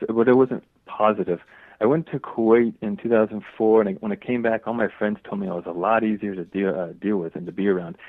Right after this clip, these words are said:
And, th-, and I realized it was because I wasn't trying to dump a lot of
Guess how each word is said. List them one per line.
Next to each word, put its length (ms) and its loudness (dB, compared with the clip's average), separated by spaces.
And, 100 -2
th-, 140 4
and 120 2
I 40 6
realized 400 6
it 40 -4
was 160 -2
because 640 2
I 40 -4
wasn't 240 -4
trying 160 -4
to 60 -4
dump 360 -2
a 60 -4
lot 240 2
of 60 -8